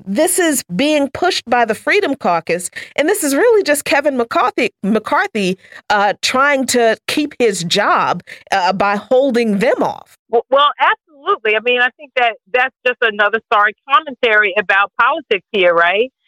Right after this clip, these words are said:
Speaker 2: Just like you have in the Senate, the, uh, senator from Alabama holding up all of the, like, military appointments and promotions. One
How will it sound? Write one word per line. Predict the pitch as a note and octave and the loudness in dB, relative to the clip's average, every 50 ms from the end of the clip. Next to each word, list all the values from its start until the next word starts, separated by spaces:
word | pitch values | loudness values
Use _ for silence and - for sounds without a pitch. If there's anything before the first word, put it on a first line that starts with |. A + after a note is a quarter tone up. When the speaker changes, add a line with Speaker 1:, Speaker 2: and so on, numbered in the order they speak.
| _ _ _ _ _ | _ _ _ _ _
Speaker 2:
Just | - C4 C#4+ C#4+ - | -2 -2 0 0 -2
like | B3 A#3+ - - | -4 -4 -4 -4
you | A#3+ A#3+ | -4 -2
have | G#3+ A3+ G#3 G3+ G3+ G#3 G3+ | 0 2 2 2 0 -2 -4
in | G3+ F#3 F#3 | -6 -10 -12
the | F#3 - _ - C4 | -12 -14 _ -4 -2
Senate, | C4 C4+ B3+ A3 G#3 G3+ F#3+ F#3 E3 _ _ _ _ _ _ _ _ | 0 0 2 2 2 2 2 0 -2 _ _ _ _ _ _ _ _
the, | E3+ A3+ A3+ A3 G#3+ G3+ G3+ G3 F#3+ F3+ - - | -2 0 0 2 2 0 0 -2 -2 -2 0 2
uh, | G3 F3+ F3+ F3+ _ - | 2 2 2 0 _ -2
senator | C4+ B3+ B3 A#3 G#3+ G#3+ G#3+ G#3 G3 _ - | -2 0 0 0 2 2 2 2 0 _ -2
from | A3 G3 G3 - | -4 -2 -2 0
Alabama | F#3+ G#3 G#3+ G#3 F#3 E3+ G#3+ A3+ A#3+ A#3 G#3+ G3 - | 0 0 0 0 0 0 0 0 0 0 0 -2 0
holding | - C4+ C#4+ C#4 B3 B3 A#3+ | 2 0 2 2 2 2 2
up | A#3+ A3 - _ | 2 0 -2 _
all | - G#3 A3+ B3+ C4+ C#4+ D4 D4 D4 D4 C#4 B3 | 0 2 4 4 4 4 4 4 2 2 2 2
of | A#3+ A3 G3+ - | 2 2 0 0
the, | A3+ G#3 G3 G3+ | 0 2 2 2
like, | G3+ G3 F#3+ G3 | 0 -2 -2 0
military | A3 A#3+ C4+ C4+ B3+ - C#4+ B3+ A#3+ A3+ A3 | 0 0 0 0 0 0 0 2 2 2 2
appointments | G#3 - - C4+ C4 A#3+ G#3 A3+ A3+ A3 - | 0 0 -2 -2 -2 -2 -2 -4 -4 -4 -2
and | A#3 A3 - | -4 -4 -4
promotions. | - A3 A3 A3 A3 A#3+ A#3 - - G3 F3+ F3 E3 | -2 0 2 2 2 2 0 -2 -2 -2 -2 -2 -2
One | F#3 F#3 A#3 C#4+ E4+ | 0 0 0 0 0